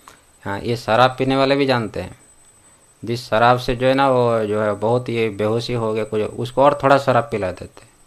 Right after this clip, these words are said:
लेकिन कैसे पिलाना है उसकी तरीका होनी चाहिए। इसलिए कहते हैं शराब शराब को काटता है, जहर जहर को काटता है, बोलते कि नहीं।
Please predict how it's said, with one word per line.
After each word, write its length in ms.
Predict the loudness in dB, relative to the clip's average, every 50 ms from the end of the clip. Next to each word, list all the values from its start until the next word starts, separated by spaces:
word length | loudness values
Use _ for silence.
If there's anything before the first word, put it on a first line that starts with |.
| _ _ _ _ _ _ _ _ _ _ _ _ _ -20 -20 _ -8
लेकिन 160 | -6 -6 -4 -4 -2
कैसे 240 | -2 -2 0 -2 -4
पिलाना 380 | -2 0 2 4 4 4 4
है 60 | 2 0
उसकी 240 | -2 -2 -4 -6
तरीका 360 | -6 -4 -2 -4 -2 0 0 0
होनी 240 | 0 -2 -6 -12
चाहिए। 260 | -14 -16 -20 -20 _ _ _ _ _ _ _ _ _ _ _ _ _ _ _ _ _ _ _ _ -12
इसलिए 140 | -8 -8 -6
कहते 200 | -4 -4 -4 -4
हैं 60 | -4
शराब 340 | -2 0 2 4 4 4 2
शराब 320 | 0 -2 0 2 2 2
को 100 | 0 -4
काटता 360 | -6 -6 -6 -6 -6 -8 -10 -10
है, 100 | -6 -4
जहर 240 | 0 0 0 0
जहर 240 | 0 0 0 0 0
को 120 | 0 -2 -4
काटता 340 | -2 -2 -2 -2 -2 -4
है, 60 | -4 -4
बोलते 300 | -4 -6 -8 -10 -10 -10
कि 80 | -10
नहीं। 160 | -12 -12 -14